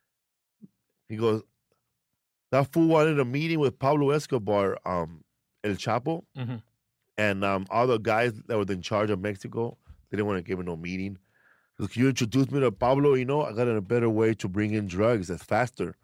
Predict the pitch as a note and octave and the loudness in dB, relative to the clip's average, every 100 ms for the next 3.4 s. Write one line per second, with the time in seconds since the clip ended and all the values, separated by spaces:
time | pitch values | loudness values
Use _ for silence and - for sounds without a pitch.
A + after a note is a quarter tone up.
0 | _ _ _ _ _ _ - B2 D3+ C#3 | _ _ _ _ _ _ 2 4 6 4
1 | C#3 A#2 B2 A#2 A2+ A2 G2 D3 E3+ D3 | 0 0 2 4 4 4 2 2 2 4
2 | B2+ A2+ A2 G#2+ A#2 G2 - _ _ _ | 2 4 4 4 4 0 -4 _ _ _
3 | - G2+ E2 | -2 -2 -2